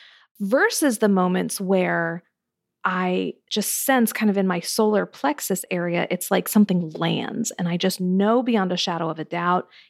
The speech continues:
"Yes, do this." Even if it's more money than you had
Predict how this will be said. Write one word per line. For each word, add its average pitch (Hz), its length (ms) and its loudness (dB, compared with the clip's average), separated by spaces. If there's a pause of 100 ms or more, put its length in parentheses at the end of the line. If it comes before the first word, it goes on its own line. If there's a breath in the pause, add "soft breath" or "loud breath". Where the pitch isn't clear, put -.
(160)
"Yes, 185 720 0 (460 soft breath)
do 214 220 4
this." - 440 -6 (380 soft breath)
Even 277 300 4
if 233 140 2
it's - 500 0 (440)
more 214 280 4
money 214 220 4
than 196 180 4
you 190 100 6
had 185 180 2